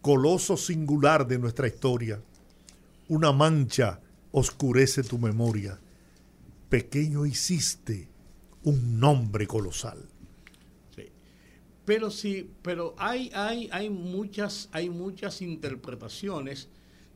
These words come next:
Speaker 2: en cuanto a la, en cuanto al tema Pedro Santana, y si bien es cierto, y tienes toda la razón, y así lo consigna la historia, de su traición por el, por el,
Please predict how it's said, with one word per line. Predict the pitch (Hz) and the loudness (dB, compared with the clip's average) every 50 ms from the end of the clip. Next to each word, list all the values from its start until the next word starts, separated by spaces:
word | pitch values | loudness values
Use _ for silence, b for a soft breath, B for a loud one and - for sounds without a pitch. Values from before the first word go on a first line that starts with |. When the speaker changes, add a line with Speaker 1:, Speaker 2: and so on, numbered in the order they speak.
| - _ - | -20 _ -8
Speaker 2:
en | 135 143 143 143 | -6 -6 -6 -6
cuanto | 143 139 143 143 143 139 139 - 135 135 139 135 | -4 -4 -4 -4 -4 -6 -8 -6 -4 -2 -2 -2
a | |
la, | 131 131 127 123 117 117 117 113 113 - 120 | -2 -2 -4 -4 -4 -4 -4 -6 -6 -8 -8
en | 120 120 120 120 | -8 -8 -8 -8
cuanto | 123 127 127 123 117 123 123 120 120 117 | -8 -8 -8 -8 -8 -8 -8 -6 -6 -6
al | 117 113 113 110 104 104 - - - | -6 -6 -8 -10 -12 -14 -18 -14 -8
tema | - 175 185 180 175 180 175 - - - - _ - | -6 -4 -4 -4 -4 -8 -10 -12 -16 -20 -20 _ -6
Pedro | 156 160 170 165 175 160 | -4 -4 -4 -4 -6 -8
Santana, | - - 165 160 160 160 - 139 127 117 113 120 131 - b b b b b b b b b - | -8 -8 -8 -8 -10 -10 -8 -8 -6 -6 -8 -10 -12 -16 b b b b b b b b b -10
y | 131 120 | -10 -8
si | - - 139 | -6 -6 -4
bien | 139 156 165 180 190 | -2 0 0 0 -2
es | - - | -4 -6
cierto, | - 180 180 180 180 - 147 127 | -4 -4 -4 -4 -4 -6 -8 -8
y | 110 | -8
tienes | 107 - 135 151 139 - - - | -8 -12 -10 -10 -10 -12 -12 -10
toda | - 147 147 151 151 | -8 -6 -4 -4 -4
la | 156 151 | -6 -6
razón, | 156 151 - - 170 165 160 | -8 -12 -12 -10 -10 -8 -8
y | 127 | -10
así | 110 - - | -10 -10 -10
lo | 120 127 127 | -10 -10 -10
consigna | - 139 131 127 - 135 - - 151 147 147 | -10 -12 -12 -12 -12 -14 -14 -12 -12 -10 -8
la | 143 139 | -8 -10
historia, | 139 - - 156 151 135 123 127 135 135 - b b b b b b b b - | -10 -10 -10 -8 -6 -6 -6 -8 -10 -10 -14 b b b b b b b b -12
de | 110 113 127 135 151 160 147 | -6 -4 -2 0 0 -2 -4
su | - - - - 135 131 131 131 127 127 127 123 120 123 | -8 -14 -14 -10 -6 -6 -4 -4 -4 -4 -4 -4 -6 -6
traición | - 127 123 120 - - - 208 208 190 175 156 139 120 | -6 -6 -6 -6 -8 -8 -6 -6 -4 -4 -4 -6 -8 -8
por | - 131 131 123 | -8 -6 -4 -4
el, | 117 117 113 104 - | -4 -4 -6 -10 -12
por | - - - 127 123 | -14 -10 -8 -6 -6
el, | 127 127 | -6 -6